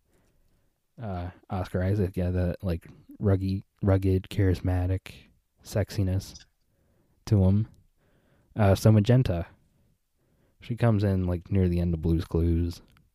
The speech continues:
I don't remember anything about her, really. And then she was just, like, a second dog they added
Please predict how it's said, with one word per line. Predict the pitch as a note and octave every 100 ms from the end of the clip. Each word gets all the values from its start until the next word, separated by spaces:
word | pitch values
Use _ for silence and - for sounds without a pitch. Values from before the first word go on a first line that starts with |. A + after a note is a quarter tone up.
| _ _ _ _ _
I | G2+
don't | G2
remember | F#2+ F#2 F2
anything | F2 F#2 G2
about | F2+ E2 E2+ F2
her, | F#2 - - _ - - _
really. | A#2 G2 F#2+ G2+ G#2 - _ _ _ _ -
And | G2+
then | F#2+
she | F#2+ G2
was | F#2
just, | F#2 F2+
like, | F#2+ F2+
a |
second | - F2+ F2 F2+
dog | F2+ E2+ F2+ -
they | G2
added | F2+ F#2 F#2+ -